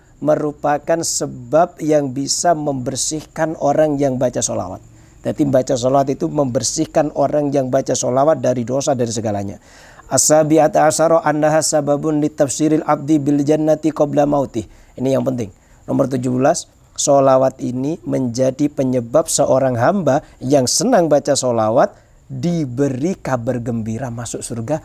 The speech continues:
sebelum dia mati. Jadi orang yang baca sholawat, banyak baca sholawat nih, sebelum dia mati, dia akan dapat kabar gembira bahwa dia min ahlil jannah. Maka perbanyak baca sholawat.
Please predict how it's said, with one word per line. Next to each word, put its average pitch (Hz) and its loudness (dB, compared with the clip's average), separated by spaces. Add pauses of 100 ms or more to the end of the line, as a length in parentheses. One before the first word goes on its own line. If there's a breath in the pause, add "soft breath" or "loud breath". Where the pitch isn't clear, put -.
(120)
sebelum 110 -2
dia 101 -2
mati. - -14 (300)
Jadi 120 -8
orang 127 0
yang 110 0
baca 113 -2
sholawat, 120 0
banyak 110 0
baca 113 0
sholawat 123 2
nih, 123 -2 (240 loud breath)
sebelum 120 0
dia 131 2
mati, 120 -2
dia 131 2
akan 135 -2
dapat 117 0
kabar 120 -2
gembira 120 -2
bahwa 113 -2
dia 113 -2
min 113 0
ahlil 104 -6
jannah. 90 -14 (320 soft breath)
Maka 107 -2
perbanyak 110 0
baca 95 -6
sholawat. - -8